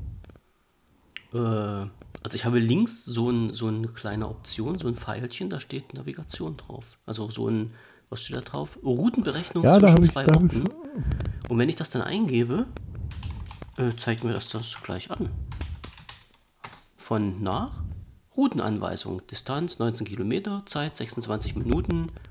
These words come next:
Speaker 1: Punkt eins, starten bei Unbekannt und dann geht's los. Biegen Sie bitte links ab. Zeigt er mir automatisch an. Du hast wahrscheinlich wieder irgendwie was gesperrt bei dir, ne?
Speaker 2: Ach, er hat, nee, er hat meinen, er hat meinen Startpunkt nicht gefunden.
Speaker 1: Siehste?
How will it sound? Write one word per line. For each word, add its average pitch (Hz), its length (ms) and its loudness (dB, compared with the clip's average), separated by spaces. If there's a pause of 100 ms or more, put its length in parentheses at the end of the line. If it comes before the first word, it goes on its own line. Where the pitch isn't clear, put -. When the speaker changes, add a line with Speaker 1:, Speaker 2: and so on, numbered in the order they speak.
Speaker 1:
Punkt 117 320 -2
eins, 107 260 -4
starten - 400 -6
bei 107 140 -8
Unbekannt 117 720 -4
und 110 140 -4
dann 92 120 -6
geht's - 240 -10
los. 92 200 -10
Biegen 113 240 -6
Sie 113 100 -6
bitte 120 220 -4
links 117 260 -4
ab. 120 120 -16 (1600)
Zeigt - 260 -4
er 120 60 -2
mir 117 120 0
automatisch 113 500 -4
an. - 160 -12 (1080)
Du - 80 -2
hast 120 120 0
wahrscheinlich 113 300 0
wieder 113 160 0
irgendwie 120 360 2
was 135 200 0
gesperrt - 260 -8 (100)
bei - 100 -10
dir, 170 140 -10
ne? - 80 0
Speaker 2:
Ach, 262 220 6
er 165 140 10
hat, 175 220 6
nee, 170 240 10
er 196 180 12
hat 175 140 8
meinen, 156 300 6
er 147 140 6
hat 170 140 6
meinen 143 240 8
Startpunkt 160 920 8
nicht 127 200 8
gefunden. 107 440 8
Speaker 1:
Siehste? 107 540 2